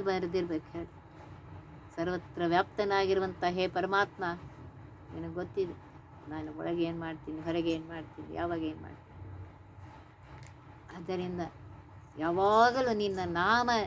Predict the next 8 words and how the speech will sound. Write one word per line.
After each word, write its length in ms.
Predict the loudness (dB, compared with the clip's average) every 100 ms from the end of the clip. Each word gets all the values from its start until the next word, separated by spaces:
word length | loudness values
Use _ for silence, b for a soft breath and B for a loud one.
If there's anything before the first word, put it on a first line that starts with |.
| -4 -16 -20 -20 -20 -20 -20 -20 -20 -12 -6
ನಿನ್ನ 200 | -2 -2 -4 -8 -10
ಸ್ಮರಣೆ 520 | 2 8 8 8 4
ನನಗೆ 280 | 2 2 2
ಒದಗುವಂತೆ 460 | 0 -2 -6 -12 -14
ಮಾಡು. 200 | -16 -16 -18 -18 -20 -20 -20 -18 -18 -20 -20 -20 -18 -18 -18 -20 -20 -20 -20 -20 -20 -20 -20 -20 -20 -20 -20 -20 -18 -18 -18 -18 -20 -14
ಕೂತಾಗ, 460 | -2 0 4 4 4 0
ನಿಂತಾಗ, 440 | -2 0 4 4 6 4
ಎದ್ದಾಗ, 360 | 2 4 4